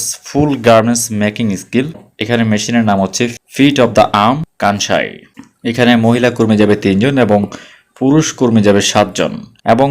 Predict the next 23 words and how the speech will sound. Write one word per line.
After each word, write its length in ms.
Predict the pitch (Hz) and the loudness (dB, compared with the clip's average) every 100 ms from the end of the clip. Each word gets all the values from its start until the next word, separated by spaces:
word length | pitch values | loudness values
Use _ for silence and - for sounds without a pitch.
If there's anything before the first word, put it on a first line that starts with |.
| 139 - | -2 0
পাঁচ 180 | 127 - | 0 0
নম্বর 240 | 147 143 135 | -4 -2 -2
যেটি 260 | 120 120 | -2 0
রয়েছে, 360 | 107 104 95 123 120 101 | 2 0 2 2 2 4
রোভিং 340 | 110 117 139 143 - | 2 4 2 -2 -6
কিউসি, 440 | - 156 156 - 104 - | -2 -2 -2 -2 -4 -2
আরবি 320 | 107 104 104 113 | 0 0 -2 -6
কিউসি, 460 | 113 107 - 87 - _ - _ _ _ _ _ - | -4 -6 -6 -10 -14 _ -20 _ _ _ _ _ -14
এটা 140 | 101 107 | -6 -4
হচ্ছে 180 | 104 110 - | -4 -4 2
পদের 280 | 120 131 | 2 2
নাম 180 | 113 98 98 | 0 0 0
এবং 240 | 98 101 101 - | 0 0 -2 -4
মেশিনের 500 | 104 107 110 139 139 120 | 0 2 2 0 0 2
নাম 100 | 98 | 0
হচ্ছে 220 | 92 - 104 92 | 0 2 2 4
রোভিং 320 | 104 104 127 127 | 2 2 -4 -6
কিউসি। 400 | 123 95 92 82 67 - _ _ - - _ _ - | -6 -6 -6 -10 -12 -16 _ _ -20 -20 _ _ -6
এখানে 360 | 117 135 131 135 123 - - | -2 0 2 0 0 -4 -2
পুরুষ 280 | 143 165 156 | 2 4 2
কর্মী 300 | - 139 123 | 2 2 4
যাবে 200 | 110 98 | 2 2
পাঁচজন, 480 | - 95 92 120 | 2 2 4 2